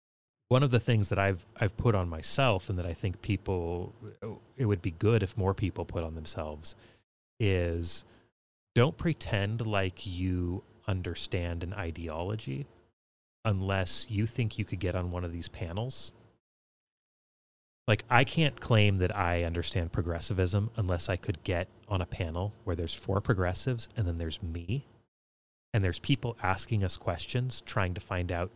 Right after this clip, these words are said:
who's not really a progressive. And unless I can make arguments that are that convincing, that where I can steel man instead of straw man the arguments of progressivism,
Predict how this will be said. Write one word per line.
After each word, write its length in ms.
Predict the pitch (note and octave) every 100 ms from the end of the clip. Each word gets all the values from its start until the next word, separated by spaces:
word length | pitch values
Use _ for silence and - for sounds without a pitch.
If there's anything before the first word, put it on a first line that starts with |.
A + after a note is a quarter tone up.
| -
who's 280 | A#2 G2 F2+
not 260 | E2+ E2+ -
really 320 | E2+ D#2+ D#2+
a 40 | E2
progressive. 680 | G#2+ F#2 - - - A2 - - _ _ _ _ _ _ _ _ _ _ _ -
And 100 | A2
unless 340 | G#2 G2+ A#2+ D3
I 80 | D3
can 320 | - G2+ G#2 - _ - _ -
make 280 | F#2+ G#2 - - _ _ _ _ _ A#2
arguments 580 | G2+ F#2 F#2+ E2+ E2
that 120 | - E2+
are 100 | D#2+
that 260 | E2+ F2+
convincing, 640 | - F2+ F2 F2 - D#2 D2+
that 180 | E2+ G#2+
where 100 | F2+
I 60 |
can 180 | - F2+
steel 520 | - - A#2 A2+ G2
man 280 | F#2+ E2+ E2+
instead 340 | E2 - -
of 80 | F2
straw 420 | - - G2 E2+
man 420 | E2+ E2 D#2+ D#2+ D#2 -
the 140 | G2 E2+
arguments 460 | D#2+ E2+ E2+ -
of 120 | F#2+
progressivism, 800 | - F2+ A#2 - F2+ E2+ F2+ G2+